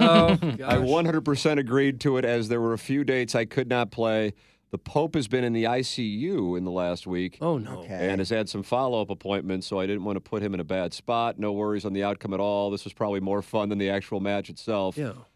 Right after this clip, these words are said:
Speaker 2: I did ask him if I reached out to you, if we could play the week of the twenty-second. I was available all week, and he said he was busy,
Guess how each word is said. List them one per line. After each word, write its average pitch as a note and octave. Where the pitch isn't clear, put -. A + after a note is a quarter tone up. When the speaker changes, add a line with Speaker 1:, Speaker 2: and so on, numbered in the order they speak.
Speaker 2:
I F#2
did B2
ask G#2+
him G#2+
if G2+
I G#2
reached G2
out A2+
to -
you, G#2+
if G2+
we G2
could F#2
play G#2
the G2
week G2+
of G2
the F#2
twenty-second. G#2
I G2
was F#2+
available G2
all F#2+
week, G2
and G2
he F#2+
said G#2+
he G2+
was E2+
busy, G#2